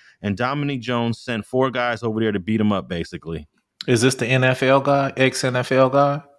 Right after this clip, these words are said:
Speaker 1: Yeah, he has about a year or two years
Speaker 2: Well, I
Speaker 1: in the
Speaker 2: mean,
Speaker 1: N-
Speaker 2: he did make it to the league. I don't know if he, he didn't play too often, but he, this the same guy, right?
Speaker 1: Yeah, yeah. He did, he actually made it to the league. He played one season, and then he played in, uh, Canada for a couple years, too.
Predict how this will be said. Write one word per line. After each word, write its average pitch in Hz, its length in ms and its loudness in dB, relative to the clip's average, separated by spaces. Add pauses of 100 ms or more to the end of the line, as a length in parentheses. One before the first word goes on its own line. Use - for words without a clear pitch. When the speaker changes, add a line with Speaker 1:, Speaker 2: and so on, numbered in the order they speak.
Speaker 1:
Yeah, 127 260 -2
he 147 220 -2
has 170 200 -4
about 131 280 -2
a 110 40 -4
year 131 320 -2
or 120 40 -4
two 135 200 -6
years 127 320 2
Speaker 2:
Well, 135 120 4
I 123 40 2
Speaker 1:
in 123 60 2
the - 40 0
Speaker 2:
mean, 127 100 0
Speaker 1:
N- 139 60 2
Speaker 2:
he 139 80 2
did 123 320 2
make 117 300 2
it 107 200 -2
to 127 120 4
the 101 80 0
league. 101 640 0
I 110 180 2
don't 107 120 0
know 104 160 2
if 95 40 -2
he, 104 200 -4
he 117 100 -2
didn't 98 160 -2
play 110 220 2
too 104 240 0
often, 101 340 2
but 95 100 -2
he, 101 80 -6
this 110 260 -2
the - 120 -10
same 107 300 2
guy, 95 220 2
right? 82 260 -2 (260)
Speaker 1:
Yeah, 131 160 -2
yeah. 123 160 -2
He 160 140 -2
did, 180 160 -8
he 175 200 -6
actually 190 280 -6
made 156 260 -2
it 170 100 -6
to 165 80 -8
the 147 80 -4
league. 156 460 -4
He 147 140 -6
played 139 480 -6
one 151 280 -2
season, 151 920 -4 (480)
and 120 240 0
then 139 120 0
he 139 160 0
played 135 380 -4
in, 127 220 -2
uh, 117 280 0
Canada 113 460 -4
for 98 380 0
a 90 60 -4
couple 101 280 -6
years, 92 340 -4
too. 78 360 -8